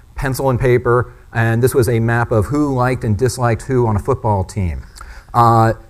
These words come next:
this is what networks are starting to look like now. This is people who tweeted the word G O P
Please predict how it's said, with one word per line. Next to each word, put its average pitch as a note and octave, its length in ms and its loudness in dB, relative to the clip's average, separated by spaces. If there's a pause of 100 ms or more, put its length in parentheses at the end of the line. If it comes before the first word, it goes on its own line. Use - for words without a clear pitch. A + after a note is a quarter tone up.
this D3+ 520 4
is C#3 240 0
what C3+ 180 2
networks C3+ 300 0
are C3 40 -2
starting B2 280 0
to A2 40 0
look A2 160 0
like G2+ 160 0
now. G#2+ 280 0
This C3+ 180 0
is A#2 160 0
people F3 440 0
who C3+ 320 -2
tweeted F3 480 2
the C3 60 0
word B2+ 300 2
G C#3+ 260 -6
O B2+ 220 4
P A2 360 -2